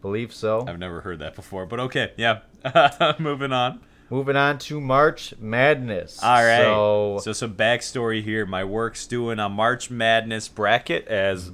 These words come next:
Speaker 2: most work does.
Speaker 1: Mm-hmm.
Speaker 2: And I sent Devin a text, and I was like, "Hey, I need help putting together this March Madness bracket." And I sent him pictures,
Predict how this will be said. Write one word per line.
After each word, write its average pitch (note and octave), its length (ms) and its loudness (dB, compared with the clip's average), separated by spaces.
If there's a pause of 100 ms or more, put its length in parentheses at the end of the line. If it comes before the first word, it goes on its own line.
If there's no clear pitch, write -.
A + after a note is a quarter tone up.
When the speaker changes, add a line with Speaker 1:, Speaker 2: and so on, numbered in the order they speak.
Speaker 2:
most G#2 500 -4 (180)
work G2+ 380 -8 (320)
does. G#2 420 2 (400)
Speaker 1:
Mm-hmm. D#2+ 240 -18
Speaker 2:
And G2 320 0
I F#2 140 2
sent A2+ 340 -4
Devin A2 300 2
a G#2 100 -2
text, A#2+ 400 2
and A#2 100 -2
I G#2+ 60 2
was G2+ 80 0
like, G2 160 -2
"Hey, A2+ 480 2
I F#2+ 240 -2
need A#2+ 220 -6
help A2 280 -2
putting G#2 280 -4
together G2+ 420 -2
this F#2+ 240 -8
March G2 400 -4
Madness F#2 460 -4
bracket." F#2+ 440 -4
And - 80 -16
I D2 60 -12
sent A2 220 -6
him G#2+ 80 -6
pictures, C#3 560 -6